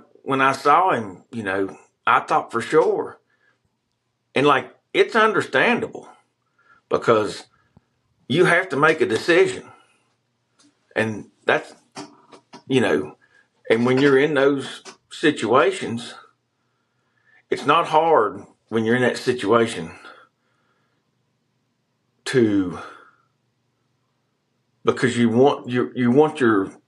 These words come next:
hunt to pay off. Everybody wants that. So it's not hard. I'm not saying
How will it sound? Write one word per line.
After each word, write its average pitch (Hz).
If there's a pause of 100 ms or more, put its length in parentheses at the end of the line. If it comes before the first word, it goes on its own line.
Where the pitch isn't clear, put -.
(520)
hunt -
to -
pay 110
off. - (540)
Everybody 107
wants 90
that. 64 (1300)
So -
it's 120
not 156
hard. 135 (180)
I'm 151
not -
saying 123